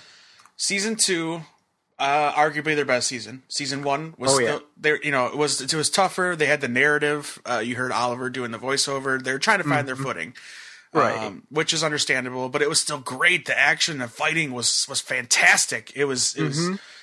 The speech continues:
Speaker 1: so good, and it was, and it was our first, I don't wanna say first, but it was a real entry into comic book television.
Speaker 2: Yeah.
Speaker 1: Small-, Smallville was okay, but this was, this was on another level, I think.
Speaker 2: <coughs>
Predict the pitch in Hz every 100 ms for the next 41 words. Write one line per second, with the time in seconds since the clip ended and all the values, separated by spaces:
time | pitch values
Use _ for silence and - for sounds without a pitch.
0 | - - - 214 202 139 190 180 131 139
1 | 160 160 - 135 147 160 139 143 151 -
2 | 175 180 - - - _ - - - -
3 | 185 180 139 139 120 180 170 160 151 165
4 | 165 147 156 190 175 170 - - - -
5 | 165 185 - 151 131 131 131 - 147 139
6 | 127 139 127 120 110 110 110 - - -
7 | - - - - 127 117 180 190 151 -
8 | 190 233 220 190 180 156 156 - 202 156
9 | 120 120 _ 143 123 - 175 185 175 135
10 | - 156 156 131 - 147 139 139 131 120
11 | 120 113 101 110 110 110 -